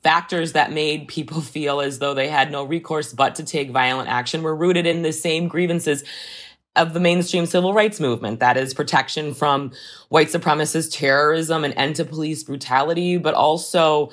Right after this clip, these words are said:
job opportunities, expanded educational programs, and robust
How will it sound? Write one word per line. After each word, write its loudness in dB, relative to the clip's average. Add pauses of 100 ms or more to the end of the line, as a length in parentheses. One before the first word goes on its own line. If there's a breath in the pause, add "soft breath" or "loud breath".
(260 loud breath)
job 4
opportunities, -4
expanded 0
educational -4
programs, 0
and 0
robust 0